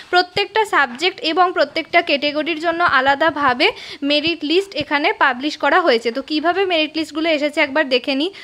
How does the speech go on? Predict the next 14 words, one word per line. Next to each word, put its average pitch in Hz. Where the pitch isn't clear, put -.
তো 311
আমি 311
just 330
একটাতে 302
ক্লিক 302
করলাম, 302
পিডিএফ 339
ফর্মে 339
দিয়েছে 294
এবং 370
সেটাকে 311
ডাউনলোড 277
করে 302
নিলাম। 302